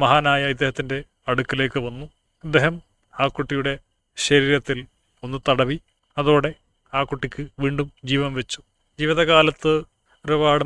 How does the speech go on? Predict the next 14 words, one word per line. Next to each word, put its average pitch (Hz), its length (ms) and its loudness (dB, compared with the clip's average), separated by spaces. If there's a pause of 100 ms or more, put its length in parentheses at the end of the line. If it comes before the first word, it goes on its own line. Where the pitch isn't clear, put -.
മഹൽ 147 140 2 (100)
പ്രവർത്തികൾ 143 480 -2 (500)
ചെയ്ത, 143 220 4 (220)
അത്ഭുത 139 320 -2
പ്രവർത്തികൾ 143 460 2 (140)
ചെയ്ത 135 200 -6 (420)
മഹാനാണ് 139 560 2 (380)
ഈ 143 100 -4 (100)
മനുഷ്യൻ. 135 400 -4 (320)
അപ്പോ 156 180 4 (540)
ഇദ്ദേഹത്തിൻ്റെ 156 500 2
പേരിൽ 147 260 0 (440)
ഒരു 156 200 -4
ജാറം 147 320 6